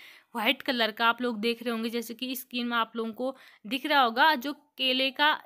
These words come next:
छिलके का अंदर का जो वाइट वाला पार्ट रहता है उसे निकाल के चेहरे में लगा लेना है। उस एरिया में लगाना है जिस एरिया में आपके तिल, काले तिल या ब्राउन तिल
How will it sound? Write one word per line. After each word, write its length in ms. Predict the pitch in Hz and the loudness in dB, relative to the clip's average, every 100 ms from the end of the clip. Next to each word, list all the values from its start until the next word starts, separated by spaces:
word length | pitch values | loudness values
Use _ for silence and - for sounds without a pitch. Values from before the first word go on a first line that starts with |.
| - | -14
छिलके 380 | - 262 247 294 | -6 -6 -2 -2
का 100 | 339 | -2
अंदर 480 | - 262 240 254 262 | -2 0 2 2 2
का 140 | 285 | 0
जो 200 | 285 330 302 - - | 0 -2 -4 -10 -12
वाइट 320 | 220 247 262 | 2 2 4
वाला 240 | 285 254 254 | 4 4 4
पार्ट 500 | 254 233 214 226 233 | 2 4 4 0 -6
रहता 240 | 202 208 | -8 -6
है 200 | 226 262 | -4 -2
उसे 420 | 269 247 277 311 392 - - - 226 | -2 -4 -2 -2 -2 -10 -20 -10 -6
निकाल 400 | 240 247 226 233 | 0 4 6 4
के 160 | 294 | -2
चेहरे 400 | 311 277 240 240 | -4 -6 -4 -2
में 120 | 285 | 0
लगा 320 | 330 233 208 208 | 0 0 2 2
लेना 260 | 214 202 | 0 -4
है। 220 | 202 226 | -6 -6
उस 300 | 262 302 339 | -6 -6 -4
एरिया 280 | 339 294 285 | -2 2 2
में 100 | 294 | 2
लगाना 380 | 302 254 254 247 | 2 2 0 0
है 120 | 285 | -2
जिस 260 | 247 269 269 | -2 -4 -4
एरिया 220 | 254 240 | -2 -2
में 160 | 240 269 | -2 0
आपके 360 | 262 254 247 | -2 -2 -8
तिल, 680 | 247 - 254 262 262 262 269 - _ - | -10 -8 -8 -6 -6 -8 -8 -14 _ -2
काले 280 | 240 247 254 | 0 2 0
तिल 340 | 262 269 254 | -2 -4 0
या 120 | 262 | -2
ब्राउन 400 | 220 226 226 240 | 0 2 2 0
तिल 320 | 233 254 302 | -4 -4 -6